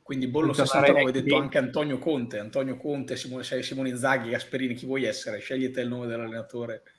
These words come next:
Speaker 2: No, nuovo allenatore, nuovo allenatore.
Speaker 1: No, nuovo
Speaker 2: No.
Speaker 1: allenatore, Bollo sessantanove.
Speaker 2: Prospetto interessante, se volete, lascio il numero.
Speaker 1: <laughs>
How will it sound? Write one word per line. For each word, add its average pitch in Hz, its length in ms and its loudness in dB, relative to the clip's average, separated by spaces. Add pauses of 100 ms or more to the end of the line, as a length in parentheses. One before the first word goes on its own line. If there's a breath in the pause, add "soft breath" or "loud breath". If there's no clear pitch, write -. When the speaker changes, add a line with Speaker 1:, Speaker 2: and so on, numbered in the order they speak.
Speaker 2:
No, 127 220 -6
nuovo 143 240 4
allenatore, 139 680 2
nuovo 131 180 -2
allenatore. 131 460 -6 (460)
Speaker 1:
No, 202 220 10
nuovo 240 340 12
Speaker 2:
No. 220 60 10
Speaker 1:
allenatore, 185 480 6
Bollo 175 280 2
sessantanove. 143 760 0
Speaker 2:
Prospetto 131 720 0 (600)
interessante, 135 720 -4
se 131 120 -8
volete, 131 560 -4 (280)
lascio 135 340 0
il 127 80 2
numero. 131 440 0
Speaker 1:
<laughs> - 140 -20